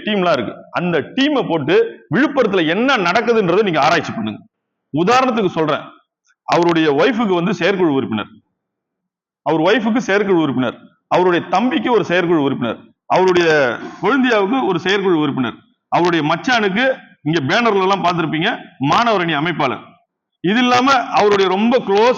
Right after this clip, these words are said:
ஃப்ரெண்ட் அவங்க, அது ஃப்ரெண்டுன்னா நான் அதை மீடியால சொல்ல விரும்பல, அவங்களுக்கு வந்து மகளிர் அணி. ஒரு குடும்பத்துக்கு அஞ்சு பதவி கொடுத்தா,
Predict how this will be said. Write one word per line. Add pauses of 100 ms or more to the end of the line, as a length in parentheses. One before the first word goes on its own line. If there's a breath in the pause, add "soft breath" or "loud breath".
ஃப்ரெண்ட்
அவங்க, (200)
அது
ஃப்ரெண்டுன்னா
நான்
அதை
மீடியால
சொல்ல
விரும்பல, (520)
அவங்களுக்கு
வந்து
மகளிர்
அணி. (120)
ஒரு
குடும்பத்துக்கு
அஞ்சு
பதவி
கொடுத்தா,